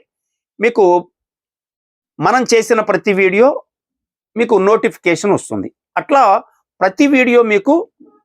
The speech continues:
చేరుతుందన్నమాట. అట్లా ఐసాలో మన బిజినెస్ వీడియోస్ అన్నీ మనం చూడాలి అనుకుంటే, మనం మీటింగ్కి వచ్చిన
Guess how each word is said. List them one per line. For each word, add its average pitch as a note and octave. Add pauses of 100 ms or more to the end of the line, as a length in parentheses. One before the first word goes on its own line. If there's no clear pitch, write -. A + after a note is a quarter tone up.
(180)
చేరుతుందన్నమాట. B2+ (880)
అట్లా C#4 (320)
ఐసాలో C4 (260)
మన F#3+ (180)
బిజినెస్ A#3 (260)
వీడియోస్ G3
అన్నీ F#3+
మనం F3+ (120)
చూడాలి F3
అనుకుంటే, C3 (140)
మనం E3+ (100)
మీటింగ్కి G3
వచ్చిన D#3+